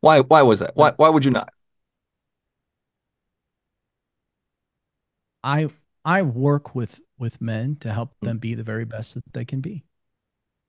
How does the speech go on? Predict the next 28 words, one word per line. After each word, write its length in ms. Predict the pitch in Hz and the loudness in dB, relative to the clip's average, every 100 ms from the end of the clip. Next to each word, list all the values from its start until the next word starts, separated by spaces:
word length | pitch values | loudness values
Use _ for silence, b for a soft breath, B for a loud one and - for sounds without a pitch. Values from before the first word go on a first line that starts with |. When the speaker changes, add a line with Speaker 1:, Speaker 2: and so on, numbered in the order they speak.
| _ _ _ _ _ | _ _ _ _ _
Speaker 1:
And 140 | 120 117 | 0 2
you 180 | 113 - | 0 -6
Speaker 2:
That's 180 | - 139 | -6 4
what 140 | 151 160 | 4 4
I 20 | |
Speaker 1:
don't 80 | 135 | 0
Speaker 2:
do 60 | 143 | 0
Speaker 1:
need 220 | 147 147 | 2 2
a 100 | 127 | 2
bad 280 | 160 160 147 | 4 2 2
Speaker 2:
professionally. 200 | 120 107 | 0 -2
Speaker 1:
guy 40 | 101 | -4
to 100 | 120 | 0
do 160 | 151 | 0
that, 200 | 101 - | 0 -6
right? 300 | 95 135 151 | -4 -4 -4
You 140 | 123 117 | -4 -2
can 160 | 120 | 0
just 220 | 120 110 | 0 0
do 160 | 156 165 | 0 2
that. 300 | 104 - - _ _ _ _ _ _ _ _ _ _ _ _ _ _ _ _ _ _ _ _ _ _ _ _ _ _ _ _ | 0 -4 -20 _ _ _ _ _ _ _ _ _ _ _ _ _ _ _ _ _ _ _ _ _ _ _ _ _ _ _ _
Speaker 2:
Well, 280 | 113 107 175 | -10 -8 -8
I 40 | 123 | -6
mean, 240 | 123 117 | -4 -2
what's 200 | 127 - | -4 -4
a 40 | |
bad 340 | 123 127 123 120 | -4 -4 -4 -6
guy? 300 | 139 160 | -8 -8